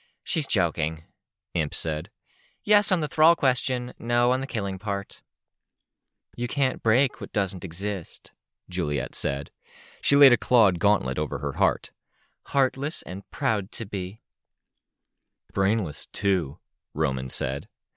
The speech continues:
He wore a Venetian mask in gunmetal gray, with crimson highlighted blades and decoration at the edges. Cracks ran through it, and each crack was traced in red.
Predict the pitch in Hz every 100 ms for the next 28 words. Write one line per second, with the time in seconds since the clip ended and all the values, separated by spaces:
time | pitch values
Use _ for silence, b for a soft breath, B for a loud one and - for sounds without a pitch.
0 | B B B B 135 143 131 113 107 110
1 | 117 - 92 87 101 73 57 - 69 73
2 | 92 85 80 76 65 67 80 90 73 52
3 | - 92 - - 123 107 92 87 101 92
4 | 87 78 69 73 95 104 71 69 73 69
5 | 80 80 76 87 104 - 62 - 73 95
6 | - - - - _ _ _ _ _ _
7 | _ - 160 98 - - 87 73 71 87
8 | 76 98 85 82 80 - 104 - - -
9 | 110 55 - - 98 - - 123 - -
10 | 85 107 123 - -